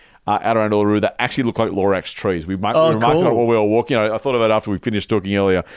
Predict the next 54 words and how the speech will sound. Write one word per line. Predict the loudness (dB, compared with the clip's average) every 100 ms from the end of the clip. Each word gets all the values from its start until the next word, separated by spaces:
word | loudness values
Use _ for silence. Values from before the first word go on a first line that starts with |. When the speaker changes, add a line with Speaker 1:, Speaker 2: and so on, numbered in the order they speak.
| -16 -2
Speaker 1:
Um, | 0 2 0 0
yes, | 0 0 -4
they, | -4
they, | -2
they | 0 0
literally | 2 0 0
have | -2
these | -2
little | 0
Lorax | 2 2 0
and | -2
these | -2
little | -2 -4
bushy | -4 -6 -4
kind | -2
of | -2 -2 -8 -20 -8
hangy | -4 0 -2
trees. | 0 0 2 2
That, | 0 -2 -2
yeah, | -4 -4
loo-, | -4 -2
looks | -2 -2
like | -2
you're | 0 -2
in | -2
the |
Lorax. | -2 -2 -4 -8
So, | -8 -6 -6
um, | -6
Speaker 2:
No | -2 0
one, | 0
no | 2
one's | 2 0 0
chopped | -2 -2
them | -2
all | 0
down | 0 0
Speaker 1:
bit | 0
of |
a |
Speaker 2:
just | -4 -6
yet. | -8 -8 -12 -8
Speaker 1:
No, | -6 -6
<laughs> | -8 -10 -10
not | -10 -12
yet. | -12 -8 -8 -2
Speaker 2:
No. | -2 0 0
<laughs> | 0 -2 -6 -6
Speaker 1:
Don't | -6
get | -6
me |
started | -6 -6 -6 -6
on | -8
that. | -8